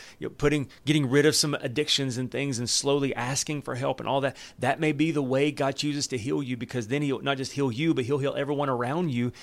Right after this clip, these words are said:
as they watch your progress. Or it may be in a day. But can I tell you, I guarantee that there are people listening and watching this. You're one good decision away from everything starting to change in your life, and it is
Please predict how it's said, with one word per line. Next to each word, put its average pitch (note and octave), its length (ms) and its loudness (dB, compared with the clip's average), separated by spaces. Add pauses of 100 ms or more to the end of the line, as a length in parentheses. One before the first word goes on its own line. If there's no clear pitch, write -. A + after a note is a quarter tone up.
(140)
as A2+ 120 -2
they C3 80 4
watch B2+ 260 2
your C#3+ 80 -2
progress. - 540 -2 (260)
Or E3+ 220 4
it F3 80 -4
may E3+ 160 2
be E3+ 200 0
in F3+ 80 0
a F3+ 60 0
day. E3+ 340 0 (340)
But - 100 -14
can A2+ 100 -8
I A#2 60 -4
tell E3+ 240 2
you, F2+ 160 -6 (440)
I - 80 -20
guarantee B2 800 -2 (580)
that F#2+ 80 -8
there G#2 100 0
are G2 60 -2
people D#3+ 500 -4
listening B2+ 380 -2
and G#2 100 -2
watching G#2+ 300 -2
this. F2+ 260 -4 (240)
You're F2+ 140 -6
one B2+ 520 0 (300)
good A#2+ 400 0
decision G#2 600 -4
away F#2 500 0 (440)
from F2 160 -10
everything A#2 380 -4
starting G#2+ 300 -2
to G#2 80 -6
change G#2+ 340 -2
in G#2+ 80 -4
your A2 100 -4
life, F#2+ 220 -6
and F#2+ 100 -6
it A#2+ 120 0
is A2+ 340 4